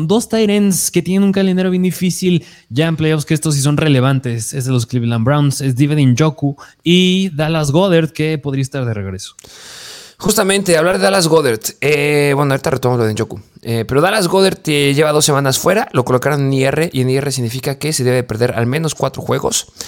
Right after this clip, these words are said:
Speaker 2: Eh, qué dolor, porque <laughs> le quedan dos partidos favorables a los, este, a los Eagles en contra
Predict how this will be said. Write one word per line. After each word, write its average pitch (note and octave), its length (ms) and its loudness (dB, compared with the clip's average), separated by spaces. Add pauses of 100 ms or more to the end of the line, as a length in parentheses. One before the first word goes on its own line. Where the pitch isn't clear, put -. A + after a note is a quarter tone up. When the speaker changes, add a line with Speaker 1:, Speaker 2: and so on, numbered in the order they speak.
(180)
Speaker 2:
Eh, B2+ 720 0
qué E3+ 80 2
dolor, B2+ 400 4
porque C3+ 400 0
<laughs> E3 100 4
le E3 140 2
quedan E3 220 -2
dos D#3+ 140 0
partidos D3+ 360 -2
favorables B2+ 400 0
a B2+ 60 -2
los, A2+ 240 -4
este, A#2 580 0
a A2+ 80 -2
los A2+ 400 0
Eagles D3 440 -2
en A#2+ 80 -6
contra B2 420 -4